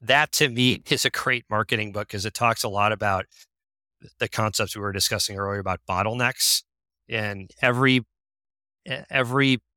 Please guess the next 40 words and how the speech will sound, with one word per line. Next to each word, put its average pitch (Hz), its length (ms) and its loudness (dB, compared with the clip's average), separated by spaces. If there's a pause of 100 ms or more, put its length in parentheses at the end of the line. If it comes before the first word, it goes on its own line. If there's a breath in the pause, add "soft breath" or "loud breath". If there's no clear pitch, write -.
(140)
marketing 113 680 0
funnel 107 260 0
and 95 100 -6
sales 101 320 -2
funnel 101 220 -4
that 98 140 -2
I've 98 100 -2
ever 104 180 0
seen 104 280 -2
has 98 200 2
a 104 60 -2
bottleneck 98 540 2
somewhere. 90 580 -2
And 95 240 -2
if 92 140 -6
you 107 80 -10
can 107 120 -2
identify 101 480 0
those 95 260 -4
and 92 140 -8
remove 95 360 -12
those, 92 240 -8
that's 98 180 -8
a 101 60 -14
good 92 160 -14
one. 90 140 -16
And 95 60 -16
there's, 101 200 -8
there's 110 80 -6
a 127 60 -2
million 127 280 2
other 107 160 -2
books 101 260 -8
about 98 220 -8
brand 101 280 -6
marketing 92 640 -8
and 87 300 -14
how 95 160 2
to 87 80 0
build 90 400 0